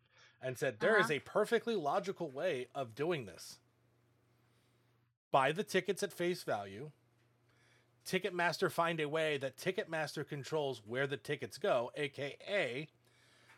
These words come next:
Speaker 1: set it up so that when you buy a ticket from Ticketmaster, the only place you can resell it is on the Ticketmaster app or ticketmaster dot com. And
Speaker 2: Oh.
Speaker 1: Ticketmaster,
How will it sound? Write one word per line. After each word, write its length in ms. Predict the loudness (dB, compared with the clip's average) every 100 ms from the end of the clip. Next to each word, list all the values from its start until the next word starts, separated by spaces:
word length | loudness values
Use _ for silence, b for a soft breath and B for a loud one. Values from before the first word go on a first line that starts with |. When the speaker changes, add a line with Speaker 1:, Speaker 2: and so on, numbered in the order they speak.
| b
Speaker 1:
set 400 | -8 0 4 6
it 100 | 6
up 220 | 2 0
so 220 | -2 -2 0
that 240 | 0 0
when 180 | -2 -2
you 120 | -4
buy 240 | -2 -2 0
a 140 | -4
ticket 380 | -4 -6 -6 -8
from 140 | -8 -6
Ticketmaster, 840 | -4 -4 -4 -4 -6 -4 -4 -4 -8 b b b
the 180 | -4 -4 0
only 320 | 2 2 0
place 420 | 0 0 0 -2
you 100 | -6
can 300 | -4 -4 -4
resell 540 | -2 -2 -2 2 2 0
it 80 | -4 -2
is 200 | 0 0 0
on 180 | 0 0
the 80 |
Ticketmaster 760 | -4 -4 -6 -4 -6 -6 -2 -4 -2
app 340 | -2 -2 -10 _ _ b b 2
or 140 | 2
ticketmaster 600 | 4 -2 -4 -4 -6 -4 0
dot 220 | 0 2
com. 380 | 0 0 -2 -10 _ b b b b b b _ _ -8
And 200 | 0 0 0
Speaker 2:
Oh. 40 |
Speaker 1:
Ticketmaster, 840 | -2 0 0 -2 -2 -2 0 -2 -2